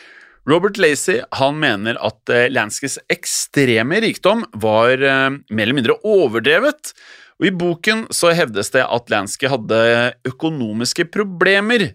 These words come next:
de siste årene av livet sitt, og at han da ikke kunne betale for behandlingen til sin da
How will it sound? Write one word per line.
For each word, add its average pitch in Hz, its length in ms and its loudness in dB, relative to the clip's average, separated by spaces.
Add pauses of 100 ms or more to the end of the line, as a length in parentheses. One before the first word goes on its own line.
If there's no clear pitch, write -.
(120)
de 147 80 -6
siste - 480 -2 (140)
årene 113 420 -2
av 117 220 2
livet 120 260 0
sitt, - 340 0
og 131 200 2
at 190 100 -2
han 190 80 -2
da 156 300 0
ikke 123 380 -6
kunne 120 200 -2
betale 113 600 0
for 110 260 0
behandlingen 113 840 0
til 113 180 -6
sin 131 220 -2
da 110 240 2